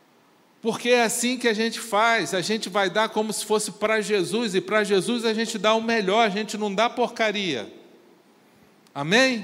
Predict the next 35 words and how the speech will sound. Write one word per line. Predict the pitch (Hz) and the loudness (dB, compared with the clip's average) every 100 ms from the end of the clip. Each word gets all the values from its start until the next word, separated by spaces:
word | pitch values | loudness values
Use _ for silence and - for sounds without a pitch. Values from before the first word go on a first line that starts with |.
| - - - - - - | -10 -20 -20 -20 -20 -4
É | 202 | 4
isso | 220 247 | 4 4
que | - | 2
ele | 247 | 2
tá | 226 226 | 2 0
falando | 226 214 240 226 | 2 2 2 0
aqui, | 196 - 226 | -2 -2 2
ó. | 214 | 2
"Tudo | - - 294 320 302 | 2 4 4 6 2
que | - 254 | -2 -2
vocês | 240 220 - 254 262 - | 0 0 0 -2 -2 -4
fizerem, | - 208 190 214 220 185 - - | -6 0 2 2 0 -4 -12 -16
façam | - 208 233 240 247 233 | 0 4 6 4 0 -2
de | 214 | -6
todo | - - 226 247 | -4 2 4 2
o | 240 | -2
coração | 233 220 175 - 220 240 | -2 0 -2 -2 -4 -2
como | 240 233 233 | -4 -4 -6
para | - 214 220 | -2 0 0
o | 214 | -4
Senhor." | - 226 220 233 240 185 - - - - _ _ _ _ _ _ _ | -6 -4 0 0 0 -4 -14 -20 -20 -20 _ _ _ _ _ _ _
Às | 135 131 | -8 0
vezes, | 185 208 | 2 2
conversando | 202 190 170 - 185 190 | 0 -2 -2 -2 -4 -4
com | 185 180 | -4 -6
o | 160 | -4
pessoal | - 180 185 - 156 180 | -2 -2 -2 -2 -2 -2
da | 160 | -4
Cesta | - - 170 170 180 | -6 -6 -6 -6 -8
do | 156 | -6
Amor, | 139 113 120 147 - | -6 -6 -8 -10 -6
eles | 143 156 151 | -6 -6 -8
recebem | 131 - - 147 160 160 | -8 -8 -6 -6 -6 -10
cada | - 143 175 180 | -6 -4 -2 -6
roupa | 127 135 147 - 175 | -8 -8 -8 -10 -12